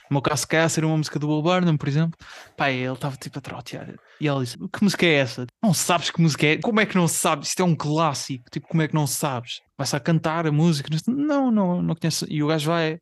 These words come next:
não me estou a lembrar do nome, mas, tipo, escreve a letra, eh, da música toda e não encontra nada na net. "Será que eu estou a imaginar esta música?" Tipo, contacto aos gajos, "Pá, eu tenho esta música, vocês não, tenho memória, vocês não,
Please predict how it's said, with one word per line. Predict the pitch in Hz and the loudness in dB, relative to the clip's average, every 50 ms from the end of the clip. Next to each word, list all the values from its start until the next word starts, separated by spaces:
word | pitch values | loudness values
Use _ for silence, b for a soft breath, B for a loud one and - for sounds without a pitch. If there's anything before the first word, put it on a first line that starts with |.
| _ _ _ _ _ | _ _ _ _ _
não | 165 165 170 | -2 0 2
me | 175 | 2
estou | 170 - 185 185 | 4 4 4 4
a | 185 | 4
lembrar | 175 170 180 175 | 4 4 4 4
do | 160 170 | 4 4
nome, | 170 175 185 190 165 | 4 4 2 2 0
mas, | 151 151 - | -2 -4 -6
tipo, | - 156 - - | -8 -8 -8 -8
escreve | - - 160 151 156 135 | -6 -2 0 0 0 0
a | 151 147 | 0 0
letra, | 147 160 165 165 160 156 156 B B B B B B B B _ _ _ | 0 0 0 -2 -4 -8 -8 B B B B B B B B _ _ _
eh, | 147 147 | -2 0
da | 143 151 | 2 2
música | 151 156 - - - | 2 2 2 0 -2
toda | 135 - 165 170 160 170 175 190 - - _ | -2 0 -2 0 0 0 0 -2 -4 -6 _
e | - 175 | 4 4
não | 175 190 196 | 6 6 6
encontra | 196 185 196 202 185 185 190 196 | 6 4 4 2 4 2 2 4
nada | 196 196 190 190 180 190 | 4 2 2 2 2 0
na | 190 190 | 2 2
net. | 196 190 196 185 180 - - - | 2 2 0 -2 -4 -8 -12 -16
"Será | - - 170 185 180 | -10 -4 -4 -2 0
que | - | -2
eu | 180 | 0
estou | 165 180 | 2 2
a | 170 | 4
imaginar | 160 156 151 135 139 135 135 | 4 4 4 2 2 2 0
esta | 139 143 - - 135 | 0 -2 -4 -4 -4
música?" | 123 127 135 143 147 127 - _ _ _ | -4 -2 -2 -4 -6 -8 -10 _ _ _
Tipo, | - - - | -20 -8 -6
contacto | - 147 143 175 170 - 196 | -4 -2 -2 -2 0 0 -2
aos | 185 165 | 0 0
gajos, | 190 208 208 208 | 0 0 -2 -2
"Pá, | - - - 143 131 139 - _ - | -4 -4 -4 -4 -4 -4 -8 _ -10
eu | - | -6
tenho | 190 - 269 262 | -2 0 2 2
esta | 240 - - | 2 2 2
música, | 233 202 - 156 | 0 0 0 0
vocês | 175 175 - | -2 -2 0
não, | - 202 196 B B B B B B B B B B | 0 -2 -2 B B B B B B B B B B
tenho | - 214 214 | -2 2 4
memória, | 208 196 185 180 208 226 247 233 226 214 | 4 4 6 6 6 4 4 4 2 2
vocês | 190 202 208 - - | 0 0 -2 -2 0
não, | 226 226 220 214 208 202 202 202 202 196 196 196 | 0 0 2 2 0 0 0 -2 -2 -4 -6 -6